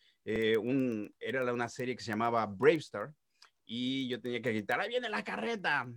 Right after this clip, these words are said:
Y entonces él me dijo, "Pero, pero los, los vienen a, a, a matar, entonces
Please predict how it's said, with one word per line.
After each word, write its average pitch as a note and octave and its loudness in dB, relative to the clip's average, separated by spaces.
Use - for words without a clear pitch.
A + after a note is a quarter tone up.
Y A2+ -4
entonces - -6
él C3+ 4
me C3+ 4
dijo, B2+ -2
"Pero, A#2 4
pero A#2 0
los, A2+ -6
los A#2+ -4
vienen F3 2
a, C3+ 2
a, G#2+ -2
a A2 -2
matar, A#2+ -2
entonces B2 -4